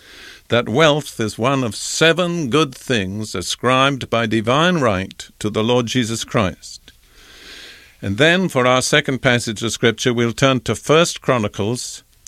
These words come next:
chapter twenty-nine, verses eleven and twelve. This is part of a prayer of worship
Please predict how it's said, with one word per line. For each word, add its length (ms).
chapter 340
twenty-nine, 720
verses 420
eleven 540
and 180
twelve. 640
This 240
is 140
part 440
of 200
a 80
prayer 720
of 200
worship 640